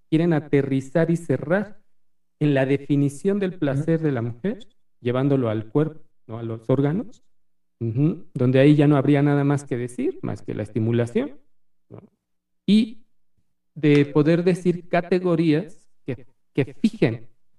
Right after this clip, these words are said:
el amor o el placer en, en, este, en el hombre y en la mujer, porque también va hacia los dos lados, ¿no? Y que, eh, digamos, es, eh, sumamente, este,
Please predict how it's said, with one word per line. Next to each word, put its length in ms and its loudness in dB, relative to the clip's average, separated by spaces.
el 160 4
amor 340 2
o 240 0
el 120 0
placer 400 0
en, 200 -6
en, 180 -8
este, 640 -10
en 180 -2
el 140 6
hombre 180 2
y 60 2
en 80 -2
la 80 -4
mujer, 280 -4
porque 200 -12
también 280 0
va 80 4
hacia 220 -2
los 160 -4
dos 180 -4
lados, 300 -6
¿no? 80 -10
Y 200 4
que, 400 4
eh, 500 6
digamos, 420 4
es, 320 0
eh, 300 -4
sumamente, 1800 0
este, 760 -8